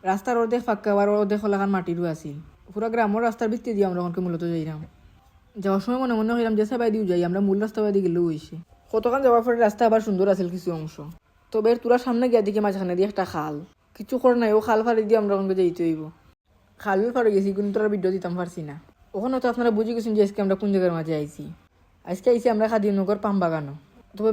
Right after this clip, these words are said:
মেইন তো আমরা খাদিমনগর পামবাগানও আইছি না, আইছি খাদিমনগর পামবাগানের খান থেকে আরও একটা সুন্দর জায়গা আছে ওখানে মাঝেও, যে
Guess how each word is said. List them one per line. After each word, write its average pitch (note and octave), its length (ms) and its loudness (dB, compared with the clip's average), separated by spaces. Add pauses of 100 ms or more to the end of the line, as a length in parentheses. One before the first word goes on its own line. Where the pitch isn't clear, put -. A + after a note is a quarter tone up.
মেইন C4+ 140 0 (100)
তো C4+ 80 4
আমরা A#3+ 180 -2
খাদিমনগর A3 440 0
পামবাগানও G#3+ 480 2
আইছি E3 260 -2
না, C#3 60 -14 (220)
আইছি G#3 240 -2
খাদিমনগর A3 460 0
পামবাগানের G#3+ 420 0
খান G#3 120 -4
থেকে G3 220 0
আরও G#3 120 6
একটা A3 180 -2
সুন্দর F#3 240 0
জায়গা F3 200 0
আছে E3 160 -6
ওখানে E3+ 260 -4
মাঝেও, D3 220 -10 (640)
যে F3 140 -4